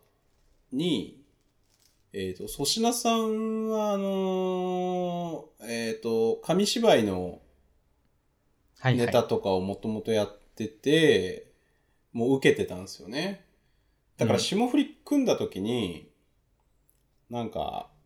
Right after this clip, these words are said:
Speaker 1: あの、あれだって言われたんですよね、せいやさんは。粗品さんの。
Speaker 2: 粗品の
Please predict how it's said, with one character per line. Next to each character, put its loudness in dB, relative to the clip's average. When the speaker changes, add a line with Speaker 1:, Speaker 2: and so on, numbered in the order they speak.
Speaker 1:
あ 0
の、 -8
あ 6
れ 10
だ 8
っ 2
て -6
言 2
わ 2
れ -2
た 0
ん -4
で -8
す -16
よ -14
ね、 -10
せ -6
い 0
や -6
さ -12
ん -12
は。 -14
粗 -10
品 -6
さ -4
ん -
の。 -4
Speaker 2:
粗 2
品 4
の 0